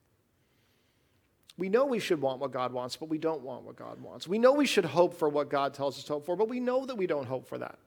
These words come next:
in the way that we should. And this is like a cycle, is what Paul's saying. He's saying these good things are things that you grow in, and because of these good things, when trial comes, it doesn't burn you up and eat you up and destroy your life. It actually makes you stronger, and it makes things better,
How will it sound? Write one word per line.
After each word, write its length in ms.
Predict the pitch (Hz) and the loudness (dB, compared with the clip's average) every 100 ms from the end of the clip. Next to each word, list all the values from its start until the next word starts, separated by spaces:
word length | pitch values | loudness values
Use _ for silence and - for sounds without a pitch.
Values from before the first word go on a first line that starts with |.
| - | -12
in 80 | 139 | -10
the 80 | |
way 160 | 131 131 | -8 -10
that 100 | - | -12
we 80 | 139 | -16
should. 240 | - - - _ _ _ _ _ _ _ _ _ _ | -16 -18 -20 _ _ _ _ _ _ _ _ _ _
And 220 | 190 202 180 | 0 0 0
this 320 | 180 247 - | 4 4 2
is 300 | 285 240 185 | -2 -2 2
like 220 | 214 269 | 6 6
a 80 | 254 | 6
cycle, 600 | - 262 302 226 135 127 - - _ _ - | 6 6 6 6 4 0 -12 -20 _ _ -12
is 160 | 170 | -10
what 200 | 175 196 | -8 -8
Paul's 260 | - 226 214 | 4 4 8
saying. 220 | 269 247 | 8 8
He's 140 | 233 - | 6 6
saying 200 | 240 - - - | 6 6 -6 2
these 200 | 262 202 | 4 4
good 320 | - 277 311 | 6 6 6
things 680 | - 294 240 190 262 - - - - | 6 8 8 6 0 -4 -8 -14 2
are 120 | 233 247 | 6 6
things 300 | 294 302 233 | 6 4 2
that 100 | 247 | 4
you 140 | 254 | 4
grow 380 | 208 220 277 277 | 6 12 12 12
in, 380 | 175 180 254 247 - - 233 | 10 8 4 -4 -12 0 4
and 120 | 240 | 4
because 320 | 247 240 294 | 6 6 6
of 100 | 320 | 6
these 160 | 277 208 | 2 8
good 260 | 233 226 | 8 10
things, 280 | 220 233 220 - - | 8 6 2 -4 8
when 160 | 247 | 8
trial 460 | 240 247 262 302 294 | 8 4 6 6 4
comes, 380 | - 180 214 262 | 4 6 6 4
it 140 | 247 | 10
doesn't 420 | 277 269 277 180 | 10 10 4 4
burn 280 | 233 269 285 | 10 10 10
you 180 | 254 247 | 6 8
up 160 | 277 | 8
and 120 | 240 233 | 4 0
eat 240 | 254 240 | -4 -2
you 200 | 233 226 | 4 6
up 180 | 262 254 | 6 6
and 120 | 233 | 4
destroy 340 | 233 - 254 | 2 2 6
your 180 | 254 254 | 8 8
life. 280 | 254 285 254 | 10 10 10
It 80 | 262 | 8
actually 500 | 240 226 - 262 269 | 8 6 2 0 4
makes 320 | 202 196 - | 4 4 0
you 80 | 233 | -4
stronger, 600 | - - 190 185 180 214 | -4 2 4 6 4 4
and 160 | 220 | 4
it 60 | 220 | 4
makes 280 | 170 165 - | 4 2 2
things 240 | 208 202 | 0 0
better, 560 | 202 277 240 156 233 | 2 4 4 4 2